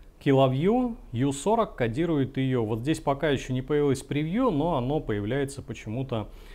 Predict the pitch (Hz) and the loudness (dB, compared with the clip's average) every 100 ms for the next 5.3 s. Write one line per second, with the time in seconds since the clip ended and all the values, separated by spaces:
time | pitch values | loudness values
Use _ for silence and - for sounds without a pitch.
0 | - - - 120 139 - 113 95 113 120 | -18 -18 -4 -4 -2 -2 -4 0 0 0
1 | 107 - 104 92 107 120 - 104 - 123 | -2 -4 -12 -8 -6 -6 -6 -8 -6 -4
2 | 160 160 117 92 - - - - 123 - | -2 0 0 -2 -10 -18 -18 -8 -4 0
3 | 127 123 120 - 131 175 214 - 135 139 | 2 2 0 0 0 0 -2 -2 -2 2
4 | 117 110 - 113 117 107 - - - 110 | 0 0 -2 -2 0 0 -4 -14 -4 0
5 | 107 104 98 | 2 2 0